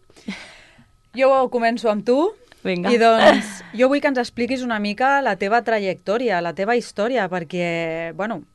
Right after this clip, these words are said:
Speaker 1: mm, portes gairebé deu, dotze anys al
Speaker 2: Dotze
Speaker 1: poble
Speaker 2: anys.
Speaker 1: com a empresària. Ah, vas començar, doncs, bueno,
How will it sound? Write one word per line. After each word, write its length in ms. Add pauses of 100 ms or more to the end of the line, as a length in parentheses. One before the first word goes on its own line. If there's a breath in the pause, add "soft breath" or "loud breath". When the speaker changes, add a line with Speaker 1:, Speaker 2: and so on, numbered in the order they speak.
(120)
Speaker 1:
mm, 480
portes 320
gairebé 680
deu, 320
dotze 320
anys 560
al 200
Speaker 2:
Dotze 100
Speaker 1:
poble 320
Speaker 2:
anys. 400 (180)
Speaker 1:
com 280
a 100
empresària. 680 (640 soft breath)
Ah, 280
vas 240
començar, 1040 (140)
doncs, 520
bueno, 380